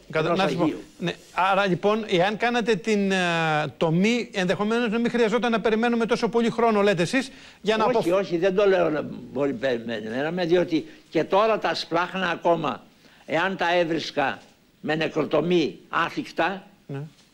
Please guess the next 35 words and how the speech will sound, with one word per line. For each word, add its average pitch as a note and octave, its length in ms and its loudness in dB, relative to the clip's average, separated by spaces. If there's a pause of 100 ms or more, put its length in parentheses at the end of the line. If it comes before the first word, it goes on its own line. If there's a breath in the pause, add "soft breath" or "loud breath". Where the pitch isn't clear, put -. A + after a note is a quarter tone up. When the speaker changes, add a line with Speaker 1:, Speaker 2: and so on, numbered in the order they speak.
(140)
Speaker 2:
λίγο F3 360 4
μόνον, E3+ 420 -2
ας C3+ 160 -4
πούμε, D#3 240 -6
τα C#3+ 120 0
είχαν C#3+ 420 -2
φυ-, A#2+ 340 -10
φύγει C#3+ 440 0
λίγο C#3 200 0
τα B2 140 -2
υγρά, A#2 400 -2 (240 loud breath)
όπως D#3+ 320 0
και D#3 140 0
εδώ D3 360 4
είχαν C3+ 420 -2 (300 loud breath)
τώρα D#3 480 0
απ' C3 220 -4
έξω D3+ 240 -2
νεκροσκοπικός, C3+ 880 -2 (220 loud breath)
φαινόταν D3+ 440 -2
λίγο, C3+ 540 0 (140)
λίγο D#3+ 340 2
ξερακιανός, C#3 800 -2 (180 loud breath)
αλλά D3 240 2
δεν E3 200 0
φύγανε F#3 380 2
μα-, G#3+ 180 -4 (160)
μύγιες G#3 460 0
μάζες. A#3 640 0 (580 soft breath)
Δεν E3+ 240 4
έφυγε G3+ 400 2
η A#3 140 4
έκφραση B3+ 460 0
του C#4 100 -2
προσώπου. B3+ 720 2